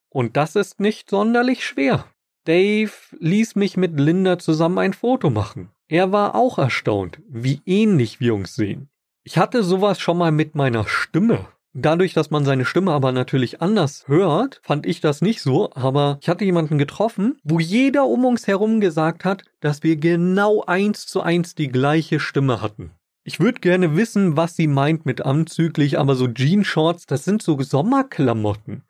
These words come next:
Das ist halt nichts Schlimmes. Wenn da Leute denken, „Oh mein Gott, sie will sich an die Männer ranmachen“, dann ist das einfach nur ein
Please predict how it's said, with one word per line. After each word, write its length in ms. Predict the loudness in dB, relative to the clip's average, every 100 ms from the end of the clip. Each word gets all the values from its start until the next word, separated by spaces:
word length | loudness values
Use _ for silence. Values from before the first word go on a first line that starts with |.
| -6
Das 120 | -4
ist 200 | -2 0
halt 220 | 0 2
nichts 360 | -2 -2 -6 -4
Schlimmes. 500 | 0 2 0 -2 -2
Wenn 220 | -2 0
da 200 | 0 2
Leute 480 | 2 2 0 0 0
denken, 360 | 0 0 -2
„Oh 120 | 0
mein 220 | 2 2 2
Gott, 240 | 0 -2 -12 -20 -20
sie 240 | _ 0 2
will 180 | 2
sich 220 | 2 0 2
an 180 | 4
die 120 | 4 4
Männer 360 | 4 2 2
ranmachen“, 540 | 2 2 2 0 0 0
dann 260 | 0 0
ist 320 | 0 -4 -4
das 200 | -2 -2
einfach 400 | 0 -2 -2 -4
nur 180 | -2 0
ein 240 | 0 -2